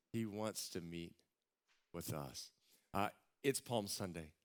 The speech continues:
and I wanna finish our time just by going back into worship. I'm gonna ask the, the prayer team, I mean, the,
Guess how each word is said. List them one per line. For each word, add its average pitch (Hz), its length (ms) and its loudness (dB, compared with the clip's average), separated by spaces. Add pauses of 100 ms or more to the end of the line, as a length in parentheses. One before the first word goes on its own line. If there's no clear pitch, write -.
(320)
and 110 160 4
I 113 120 6
wanna 123 200 4
finish 113 440 2
our 92 100 0
time 92 480 -2 (200)
just - 140 -4
by 107 140 4
going 107 240 2
back 101 240 6
into 101 120 -2
worship. 98 360 0
I'm 107 100 2
gonna 104 200 2
ask 98 420 2
the, 95 240 2
the 95 120 0
prayer 104 280 -2
team, 95 380 -4 (320)
I - 40 -2
mean, 107 200 4
the, 98 140 4